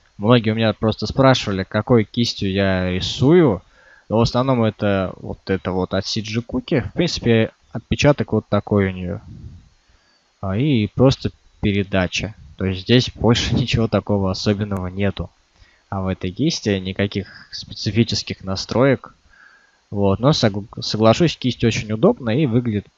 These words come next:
принципе, нормально, когда и красишь. Вот, и можно и переходы нормальные делать. Вот, в общем, как бы все удобно. А, и обычная вот кисточка, такой я обычно скетч рисую,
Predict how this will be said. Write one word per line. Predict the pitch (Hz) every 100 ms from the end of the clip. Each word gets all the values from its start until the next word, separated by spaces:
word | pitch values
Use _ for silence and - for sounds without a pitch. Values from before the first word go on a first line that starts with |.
| _ -
принципе, | 107 110 - 101 98
нормально, | 104 113 120 101 87
когда | - 92 92 87
и |
красишь. | 95 123 - - - - - - - - - - - - -
Вот, | 92 90
и | 123
можно | 110 107 101
и | 98
переходы | - 95 98 151 165
нормальные | 127 123 120 117 107 101
делать. | 107 110 95 - - - - - _ _ _ _ - -
Вот, | 104 92
в |
общем, | 131 147
как | 131 127
бы | 120 110
все | 98 - 123
удобно. | 117 104 90 85 _ _ _ _ _ _ _ -
А, | 95 92
и | 85 151 226
обычная | - 101 95 127 185 - 143 117 107
вот | 95 - 92 -
кисточка, | - 147 - 127 - 107 87 - - - - - - - - -
такой | - 101 110
я | 101
обычно | 95 98 104
скетч | - - -
рисую, | 131 - 101 90